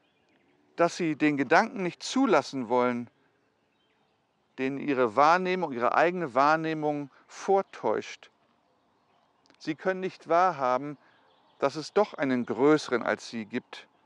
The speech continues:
vor dem sie sich auch eines Tages verantworten müssen. Und Schwache, Arme und Kranke, sie können vor lauter Selbstmitleid und Schmerz die Aufmerksamkeit für das Leben, welches ja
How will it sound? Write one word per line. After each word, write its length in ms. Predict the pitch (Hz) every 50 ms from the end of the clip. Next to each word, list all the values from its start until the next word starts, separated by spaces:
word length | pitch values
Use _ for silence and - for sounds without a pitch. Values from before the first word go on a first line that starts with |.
| _
vor 180 | - - 147 131
dem 240 | 110 135 139 143 139
sie 100 | 135 131
sich 200 | 127 143 143 127
auch 100 | 113 110
eines 300 | - 143 139 135 - -
Tages 320 | - 147 135 139 156 -
verantworten 680 | - - 180 - - 180 175 - - 113 110 - - 110
müssen. 340 | 107 110 104 - - 110 _ _ _ _ _ _ _ _ _ _ _ _ _ _ _ _ _ _ - - - - - - _ _ _
Und 160 | - 160 143
Schwache, 500 | - - - 156 165 170 180 - 240 226 - -
Arme 320 | - 160 180 214 208 202 208
und 200 | - 156 147 -
Kranke, 540 | - - - 147 147 175 185 - 226 240 233 _ _ _ _ _ _ _ _ _ _ _ _ _ _ _ _ _ _ _ _ - - -
sie 180 | - - 208 214
können 280 | - - 233 262 269
vor 140 | - - 220
lauter 380 | 185 185 196 226 226 208 185 156
Selbstmitleid 880 | 131 143 170 208 220 - - - 170 156 - - 135 113 123 135 -
und 180 | - 147 143 -
Schmerz 760 | - - - - 151 160 175 185 190 185 - - - - _ _ - - - - _ _ _ -
die 200 | 160 175 - -
Aufmerksamkeit 1300 | 180 226 233 - - 185 170 160 - - - 170 143 143 135 - - 147 143 135 131 127 - - - _ _ _ _ _ _ _ _ _
für 200 | _ - - 156
das 300 | - 151 139 - - -
Leben, 480 | 160 165 190 226 240 240 175 131 117 98
welches 340 | 165 180 180 170 175 - -
ja 100 | 185